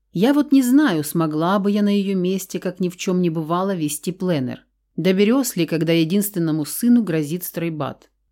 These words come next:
Мы вместе дошли до мастерской, попрощались, и я пошла на трамвай. Досада по поводу несданного зачета очень скоро сменилась оптимистическими мыслями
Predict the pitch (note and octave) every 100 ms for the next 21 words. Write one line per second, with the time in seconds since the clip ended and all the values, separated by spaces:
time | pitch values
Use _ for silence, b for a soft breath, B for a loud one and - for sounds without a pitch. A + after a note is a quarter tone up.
0 | _ F#3 G3 G3 G3+ G3+ F3 F3+ - E3
1 | D#3 D3 - D3+ - C#4+ C#4+ B3+ E3 D#3
2 | - C4 B3 A#3+ - C4+ G#3 F#3 G3 G#3+
3 | - D#3 D#3 D#3 E3+ D#3+ C3 A2+ - _
4 | _ F3+ D#3+ G3+ - F4 D#4+ D4 C4+ D#4
5 | C4+ B3+ A#3+ A3+ C4+ B3 G#3 G3+ G3 G3+
6 | - F4+ F4 E3+ - A3+ A3+ - F#3 -
7 | - D4 D#4 D4+ - A3+ C4+ C4+ C4+ C4+
8 | C4+ B3 A#3+ A#3 - C#4+ B3+ - A#3+ A#3+
9 | A3 A3 - G#3+